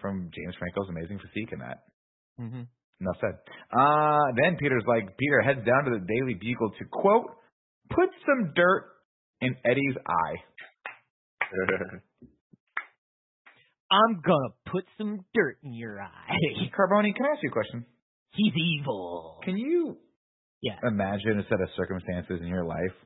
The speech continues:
Speaker 1: where you
Speaker 2: Mm-hmm.
Speaker 1: would say that phrase out loud? <laughs> Seriously?
Speaker 2: Well, I'll tell you what. If I, if I was a photographer for a major metropolitan newspaper,
Speaker 1: Mm-hmm.
Speaker 2: and also that city's superhero, and another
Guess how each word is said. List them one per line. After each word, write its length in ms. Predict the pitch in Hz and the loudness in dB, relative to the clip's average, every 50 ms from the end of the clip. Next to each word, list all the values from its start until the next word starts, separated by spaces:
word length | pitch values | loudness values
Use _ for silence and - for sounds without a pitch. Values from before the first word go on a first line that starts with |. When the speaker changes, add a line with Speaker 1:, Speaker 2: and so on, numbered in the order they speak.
| _ _ _ _ _ _ _ - | _ _ _ _ _ _ _ -6
Speaker 1:
where 140 | 92 92 85 | -4 -4 -2
you 140 | - 101 | -2 -2
Speaker 2:
Mm-hmm. 80 | 101 95 | -4 -4
Speaker 1:
would 60 | 80 - | -4 -2
say 120 | - 95 90 | -2 0 0
that 160 | 92 92 - - - | 0 0 -2 -4 -8
phrase 220 | - 87 87 90 87 - - | -8 -8 -8 -8 -10 -8 -4
out 200 | 76 87 - - | -4 -4 -4 -4
loud? 300 | 87 82 80 85 90 92 - | -4 -2 -2 -2 -2 -4 -6
<laughs> 600 | - - - - - - - - - - 143 127 | -12 -14 -14 -12 -10 -8 -4 -4 -4 -4 -4 -4
Seriously? 420 | - 113 113 120 131 - - 165 160 170 | -2 -2 0 0 -2 -2 -2 -2 -2 2
Speaker 2:
Well, 180 | 151 151 156 151 - _ _ _ _ _ _ - | 2 2 0 0 -4 _ _ _ _ _ _ 0
I'll 140 | 156 160 156 - | 0 0 0 2
tell 120 | - 220 220 | 2 2 2
you 100 | 214 170 | 2 2
what. 240 | 135 127 117 101 - _ - | 2 0 0 -2 -4 _ -4
If 140 | 151 139 - _ - | -4 -4 -4 _ 4
I, 520 | 165 160 175 196 214 214 208 208 190 175 - _ _ _ _ _ _ | 6 6 8 8 6 6 4 2 0 -6 -10 _ _ _ _ _ _
if 120 | - 156 - - 160 | -4 -4 -2 2 4
I 160 | 156 165 185 | 4 4 6
was 160 | 185 180 147 | 4 2 0
a 60 | 139 | 0
photographer 680 | 123 - 123 - 147 135 139 131 131 123 - 131 120 113 - | -4 -4 -2 2 4 4 4 2 0 -2 -4 -4 -6 -4 -2
for 100 | 131 123 | -2 -2
a 60 | 117 | 0
major 260 | 123 127 131 123 135 | 0 -2 -2 -2 -2
metropolitan 680 | 123 120 120 - 123 - 127 117 113 110 - 120 107 101 | -2 -2 -2 -2 -4 -4 -2 -2 -2 -2 -4 -6 -6 -4
newspaper, 680 | 107 107 107 104 - - 98 95 92 - - - - 156 | -4 -6 -6 -6 -8 -8 -10 -8 -8 -10 -10 -8 -6 -6
Speaker 1:
Mm-hmm. 240 | 98 95 95 92 92 92 - _ _ _ _ _ _ - | -6 -4 -4 -6 -8 -8 -12 _ _ _ _ _ _ -4
Speaker 2:
and 140 | 139 131 131 127 127 | -2 -2 0 0 0
also 240 | 135 131 - 156 | 0 0 0 -2
that 180 | 120 127 123 120 - _ | 0 0 0 -2 -4 _
city's 220 | - 131 120 113 - - _ - | -8 -6 -6 -6 -8 -8 _ -6
superhero, 560 | 127 117 - 123 110 123 110 107 104 101 104 | -6 -4 -4 -4 -2 -2 -2 -2 -2 -4 -2
and 80 | 113 120 127 139 143 143 | -2 -2 -2 0 2 4
another 240 | 147 151 156 165 | 6 6 6 6